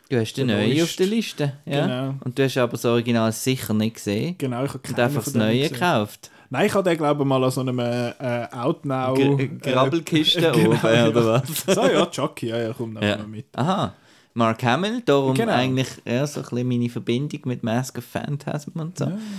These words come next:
Speaker 1: Und, ähm, ja, dann wäre jetzt deine Aufgabe, äh, ich weiss nicht, wenn wir mehr Zeit geben und, äh, du schaust
Speaker 2: Wie viel gibt's denn von diesen Chucky-Filmen?
Speaker 1: Also du schaust, ich will nicht, äh, alle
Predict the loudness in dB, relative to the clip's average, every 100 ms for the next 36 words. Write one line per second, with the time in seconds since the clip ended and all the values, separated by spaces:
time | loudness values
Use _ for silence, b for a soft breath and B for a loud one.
0 | -12 B B B -6 0 0 0 0 2
1 | 2 2 2 2 -2 -10 -12 -2 -2 0
2 | 0 2 2 0 -2 -2 -2 0 2 2
3 | 0 2 4 4 4 2 2 0 -6 _
4 | -6 0 0 0 -2 0 2 2 0 -2
5 | _ _ _ _ _ 2 2 2 -4 -8
6 | -4 0 2 0 0 2 2 2 2 2
7 | -2 -10 _ -18 -4 0 2 0 -2 -10
8 | -10 -4 -2 0 0 0 -2 -4 -4 -2
9 | -4 -4 -4 -6 -8 -10 -12 -4 -4 -2
10 | -2 -2 -2 -2 -2 -2 -6 -8 -8 -10
11 | -4 -2 0 -2 -2 -2 0 0 -2